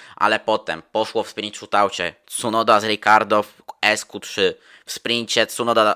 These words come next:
us-, utrzymał szóste miejsce. Ricardo walczył zaciekle z Sainzem o ósme miejsce, o swoją ósmą,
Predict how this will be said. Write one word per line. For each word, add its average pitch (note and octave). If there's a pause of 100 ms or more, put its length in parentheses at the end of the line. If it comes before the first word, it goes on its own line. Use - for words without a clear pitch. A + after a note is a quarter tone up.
us-, -
utrzymał A#2
szóste -
miejsce. G#2+ (360)
Ricardo A#2
walczył A#2
zaciekle G#2+
z -
Sainzem A#2
o G#2
ósme B2
miejsce, A2+
o -
swoją A2+
ósmą, A2+